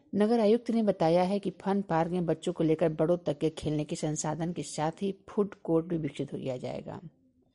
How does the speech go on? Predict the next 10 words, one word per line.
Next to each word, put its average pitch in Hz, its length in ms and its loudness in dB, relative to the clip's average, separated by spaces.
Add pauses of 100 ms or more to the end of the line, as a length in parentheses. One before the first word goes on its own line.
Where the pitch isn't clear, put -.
(380)
जहां 156 300 -4
कई 151 140 0
तरह 147 200 0
के 151 120 -4
व्यंजन 147 360 -2
का 147 120 -4
आनंद 170 280 -2
उठाया 165 260 -4
जा 160 80 0
सकेगा। 170 480 -6